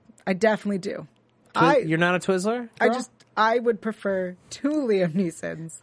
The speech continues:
Speaker 2: Two Liam Neesons?
Speaker 1: Yes.
Speaker 2: That's too much Neeson for even you, Yell.
Speaker 1: No.
Speaker 2: Yes.
Speaker 1: Wrong.
Speaker 2: Wrong?
Speaker 1: Wrong.
Speaker 2: Wow.
Speaker 1: Yeah.
Speaker 2: Okay. You and Jay Firestone need to get together and cook up a Liam Neeson screenplay.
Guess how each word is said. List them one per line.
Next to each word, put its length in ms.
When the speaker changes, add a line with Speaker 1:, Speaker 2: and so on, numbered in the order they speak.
Speaker 2:
Two 380
Liam 240
Neesons? 680
Speaker 1:
Yes. 280
Speaker 2:
That's 260
too 200
much 240
Neeson 480
for 140
even 280
you, 300
Yell. 500
Speaker 1:
No. 320
Speaker 2:
Yes. 520
Speaker 1:
Wrong. 460
Speaker 2:
Wrong? 720
Speaker 1:
Wrong. 380
Speaker 2:
Wow. 720
Speaker 1:
Yeah. 220
Speaker 2:
Okay. 560
You 320
and 120
Jay 200
Firestone 680
need 140
to 60
get 220
together 480
and 180
cook 240
up 320
a 140
Liam 300
Neeson 400
screenplay. 800